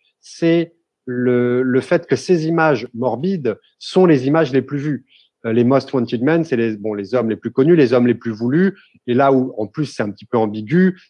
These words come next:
c'est que, euh, ça peut vouloir dire les hommes les plus désirés. Euh, donc, il y a aussi une question de, de, des questions de sexualité, là, qui sont, euh, su-, subtilement, ou plus ou moins subtilement, en, en fait,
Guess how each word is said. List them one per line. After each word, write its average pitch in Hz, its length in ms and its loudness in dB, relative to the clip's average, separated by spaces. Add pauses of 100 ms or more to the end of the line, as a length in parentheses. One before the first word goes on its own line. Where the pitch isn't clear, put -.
c'est - 220 -6
que, 139 180 -2
euh, 123 500 2
ça - 180 -4
peut 123 320 -4
vouloir 117 400 -2
dire 147 180 0
les 131 180 2
hommes 139 140 0
les 123 80 0
plus 127 140 -10
désirés. 123 500 -6 (480)
Euh, 110 320 -4
donc, 120 280 -6
il 139 40 0
y - 20 2
a 120 60 4
aussi 123 340 -2
une 139 180 0
question 147 600 -2
de, 113 360 -2
de, 110 600 -6
des 110 100 -6
questions 127 300 -4
de 120 40 -6
sexualité, 117 720 -2
là, 143 280 0 (340)
qui 120 100 -12
sont, 127 460 -2
euh, 65 1300 -4
su-, - 320 -12
subtilement, 151 1300 2
ou 127 180 0
plus 127 300 -6
ou 135 40 0
moins 143 140 0
subtilement, 135 720 -4
en, 110 60 -6
en 110 40 -8
fait, - 300 -6